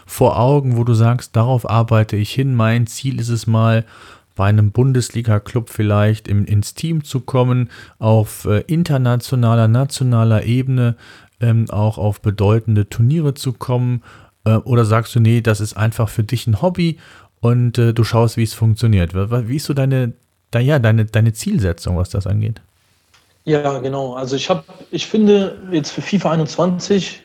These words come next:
Speaker 2: weil ich finde ja, okay, dieses Jahr ist schon eigentlich alles gelaufen bei fifa zwanzig. Viele Turniere wurden auch abgesagt wegen der Corona-Krise et cetera. Aber, ähm, mein oberstes Ziel oder mein Top-Ziel für einundzwanzig, für fifa einundzwanzig ist definitiv ein Bundesliga oder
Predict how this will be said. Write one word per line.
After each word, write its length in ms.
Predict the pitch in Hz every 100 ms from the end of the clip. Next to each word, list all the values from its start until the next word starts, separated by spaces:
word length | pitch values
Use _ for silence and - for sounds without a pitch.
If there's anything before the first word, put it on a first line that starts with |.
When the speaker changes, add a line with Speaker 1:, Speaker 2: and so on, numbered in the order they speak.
| _
Speaker 2:
weil 140 | 143 147
ich 120 | -
finde 260 | - 170 160
ja, 140 | 156
okay, 200 | 147 160
dieses 360 | 139 156 147 -
Jahr 140 | 156
ist 180 | - -
schon 120 | 139
eigentlich 220 | 151 143
alles 180 | 147 135
gelaufen 480 | 277 170 - 165 160
bei 120 | 156
fifa 200 | 160 160
zwanzig. 460 | - 156 156 160 -
Viele 240 | - 151
Turniere 320 | - 151 143
wurden 140 | 139 135
auch 120 | 139
abgesagt 640 | 156 156 147 165 160 - - - _ -
wegen 100 | 139
der 100 | 135
Corona-Krise 880 | 131 160 165 _ - - 156 151
et 140 | 147 -
cetera. 340 | 156 156 170 170 - - -
Aber, 460 | 160 156 156 156 -
ähm, 500 | 156 151 147 143 143 _ _ _ _ _ _ _ _ _
mein 280 | 151 208 202
oberstes 600 | 208 202 180 180 156 - _ -
Ziel 180 | 190
oder 140 | 175 156
mein 200 | 147 131
Top-Ziel 520 | - 180 - - 175
für 360 | 160 147 139 131
einundzwanzig, 720 | 156 151 - 147 160 160 147
für 80 | 123
fifa 260 | - 147
einundzwanzig 480 | 139 143 147 147 131
ist 420 | 135 131 - -
definitiv 680 | 165 170 160 143 - 156 156
ein 180 | 139 131
Bundesliga 520 | 135 143 - 135 131
oder 400 | 127 127 120 -